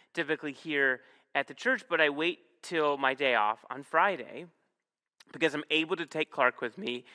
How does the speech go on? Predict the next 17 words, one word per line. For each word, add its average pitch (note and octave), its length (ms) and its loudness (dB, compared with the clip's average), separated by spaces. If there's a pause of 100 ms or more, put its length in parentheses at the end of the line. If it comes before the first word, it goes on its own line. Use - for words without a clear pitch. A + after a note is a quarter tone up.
(200)
and C#3 100 0
we're C#3+ 80 2
able C#3+ 220 -2
to C3+ 80 -4
drop C3+ 320 4
it D#3+ 60 -6
off C#3 200 2
at B2 80 -10
the A#2+ 60 -14
table, D#3 380 -6
and C3 140 -8
we're C3 120 -2
able D#3 220 -4
to D3+ 60 -8
have D3 160 0
a C#3+ 60 -2
conversation, C#3 1120 -6